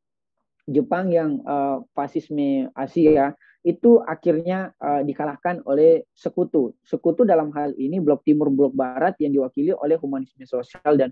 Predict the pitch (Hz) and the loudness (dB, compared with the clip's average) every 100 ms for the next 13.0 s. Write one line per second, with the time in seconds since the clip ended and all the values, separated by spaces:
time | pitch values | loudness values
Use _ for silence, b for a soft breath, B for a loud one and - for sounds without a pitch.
0 | - 123 131 147 - 139 - b b - | -6 -10 -10 -8 -2 -2 -2 b b 4
1 | 127 127 117 113 - b - 196 214 202 | 6 6 2 -2 -8 b 2 6 6 4
2 | 208 196 185 165 - 226 247 190 196 196 | 4 4 4 4 4 6 4 2 -4 -2
3 | 185 165 156 180 196 147 139 175 - 156 | -2 -2 -4 -2 0 0 0 -2 -4 -10
4 | 175 196 180 165 - 175 220 - 131 131 | -8 -6 -6 -6 0 2 2 0 -6 -6
5 | 143 165 240 185 180 - _ 123 127 165 | -6 0 4 4 2 -4 _ -12 -6 -4
6 | 202 196 170 165 170 156 143 135 165 170 | 0 0 2 0 -2 -4 -2 -2 -2 -4
7 | - 139 - 165 147 131 - - 143 - | -6 -6 -4 -6 -4 -6 -8 -4 -4 -2
8 | 135 143 - 131 131 160 - - 135 123 | 0 0 2 2 4 4 2 -4 -2 2
9 | 131 - - 117 - b b - 233 254 | 2 0 -4 -6 -8 b b 0 2 6
10 | 269 226 208 202 226 254 190 160 170 190 | 6 6 6 6 4 4 2 2 0 -2
11 | - 240 214 202 196 190 180 170 170 165 | 4 4 4 2 2 2 0 2 2 2
12 | - - 165 156 156 180 254 160 147 - | -4 -12 -12 -4 0 4 2 2 -4 -12